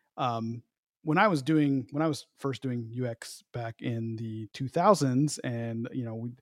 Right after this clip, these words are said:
did a lot of web, content websites in the consulting firms that I worked at, right? Um, and you would come in there, and it was obviously obvious that the, the organization of the site was, "Oh, this, <laughs> this,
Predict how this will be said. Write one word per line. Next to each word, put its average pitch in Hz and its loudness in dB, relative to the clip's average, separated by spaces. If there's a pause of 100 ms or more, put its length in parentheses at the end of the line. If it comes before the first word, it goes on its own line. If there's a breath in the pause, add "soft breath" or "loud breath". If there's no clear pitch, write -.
(200 soft breath)
did 147 2
a 139 2
lot 131 2
of 120 -6 (320)
web, 135 2 (160)
content 143 4
websites 120 -2
in 120 -2
the 113 -4
consulting 117 -2
firms 117 -6
that - -6
I - -6
worked - -8
at, - 0
right? 131 -2 (400 soft breath)
Um, 131 4 (340 soft breath)
and 143 4 (180)
you 151 6
would 143 8
come 143 6
in 208 12
there, 135 6 (200 soft breath)
and 156 8
it 147 10
was 135 6
obviously 151 6 (120)
obvious 151 6
that 135 0
the, 127 2 (320)
the 131 2
organization 196 8
of 156 6
the 143 2
site 147 4 (380)
was, 131 2
"Oh, 170 10
this, 143 4 (100)
<laughs> - 4
this, 151 4